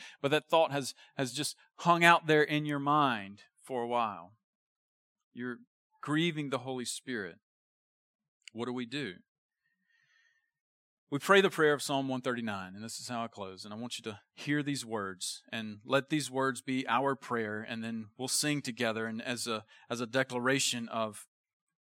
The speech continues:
walking in righteousness and purity, declaring this in song. Listen to Psalm one thirty-nine. "Search me, O God, and know my heart.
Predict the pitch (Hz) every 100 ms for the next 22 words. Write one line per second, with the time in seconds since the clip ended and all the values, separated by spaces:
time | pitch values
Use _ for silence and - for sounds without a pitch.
0 | _ _ 135 151 156 139 131 123 120 117
1 | 117 120 - 120 - 127 117 107 104 _
2 | _ _ _ - 123 - 147 143 135 127
3 | 127 117 - 123 113 107 107 _ _ _
4 | _ - 139 165 139 143 131 131 123 120
5 | 113 107 104 98 101 _ _ _ _ _
6 | _ _ _ _ _ _ _ _ _ -
7 | - - 151 151 - 135 139 156 98 98
8 | _ _ _ 107 101 101 95 107 127 _
9 | _ _ _ _ _ _ _ - 110 117
10 | 120 120 - _ 104 113 110 107 90 73
11 | _ -